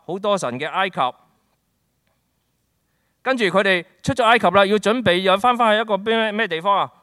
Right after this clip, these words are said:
好多神嘅迦南地。身處其中嘅以色列人好難唔受影響㗎。除咗耶和華神之外，佢哋好，好自然會拜埋其他神㗎啦。啊，如果你哋有留意，有真係讀新，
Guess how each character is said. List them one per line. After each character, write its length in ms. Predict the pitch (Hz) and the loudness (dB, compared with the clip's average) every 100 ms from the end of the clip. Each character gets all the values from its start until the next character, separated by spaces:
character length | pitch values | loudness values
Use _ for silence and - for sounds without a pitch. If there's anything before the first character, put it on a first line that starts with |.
| _ | _
好 160 | - 160 | -16 -10
多 220 | 175 170 | -4 -4
神 280 | 160 107 107 | -4 -8 -6
嘅 180 | 123 107 - _ _ _ _ _ _ - | -6 -6 -10 _ _ _ _ _ _ -14
迦 160 | 107 | -12
南 180 | 85 76 | -12 -16
地。 180 | 78 71 _ _ _ _ _ _ _ _ _ _ _ _ | -20 -20 _ _ _ _ _ _ _ _ _ _ _ _
身 320 | _ - 254 | _ -6 -6
處 140 | 233 208 | -4 -8
其 240 | 170 135 | -6 -8
中 240 | 151 240 240 | -4 -4 -4
嘅 80 | |
以 140 | 175 196 | -8 -10
色 180 | 247 220 | -10 -10
列 120 | 147 | -8
人 140 | 131 | -6
好 180 | 127 226 | -6 -4
難 280 | 170 131 127 | -4 -4 -8
唔 40 | |
受 240 | 135 147 151 | -8 -8 -6
影 200 | 165 208 | -8 -4
響 200 | 156 180 | -4 -2
㗎。 140 | 160 | -4
除 120 | 139 | -6
咗 160 | 127 202 | -8 -8
耶 160 | 165 127 | -6 -6
和 140 | 127 | -6
華 80 | 131 | -6
神 220 | 131 120 | -6 -8
之 140 | 185 208 | -8 -4
外， 200 | 139 127 - - | -4 -4 -8 -12
佢 120 | 147 | -10
哋 180 | 160 135 | -8 -8
好， 340 | 123 160 190 151 | -8 -8 -8 -8
好 100 | 202 | -8
自 220 | - 139 | -8 -6
然 180 | 123 117 | -6 -6
會 180 | 156 | -8
拜 320 | 160 - 156 160 | -10 -6 -4 -4
埋 200 | 117 113 | -6 -8
其 180 | 113 | -10
他 160 | 127 180 | -8 -8
神 140 | 170 104 107 | -8 -12 -10
㗎 80 | 120 | -10
啦。 180 | 107 - _ _ _ _ _ _ | -10 -14 _ _ _ _ _ _
啊， 340 | 135 165 165 _ | -6 -4 -6 _
如 120 | 139 | -10
果 120 | 185 233 | -6 -4
你 80 | |
哋 200 | 214 170 | -4 -2
有 160 | 170 190 | 0 2
留 200 | 147 135 | 2 -2
意， 160 | 175 175 | -2 0
有 160 | 165 | 0
真 260 | 185 - 220 | 0 0 2
係 100 | 160 | 2
讀 160 | - - | -2 -8
新， 200 | - | -6